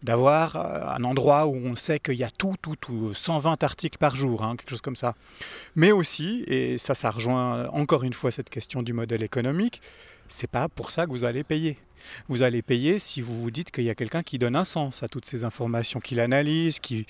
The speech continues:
qui interviewe les bonnes personnes, qui fait ce pas de, de côté.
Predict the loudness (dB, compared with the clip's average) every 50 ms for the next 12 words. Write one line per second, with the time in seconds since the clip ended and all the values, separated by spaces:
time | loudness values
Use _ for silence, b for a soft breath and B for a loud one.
0 | B B B B B B B B -10 -4 -2 -2 0 0 0 0 2 0 2 2
1 | 2 2 2 0 0 0 _ 0 0 2 2 4 4 4 4 2 0 -4 -6 -6
2 | 2 2 2 2 4 2 2 4 4 2 4 4 2 2 4 2 0 -2 -4 -6
3 | -4 -4 -4 0 2 0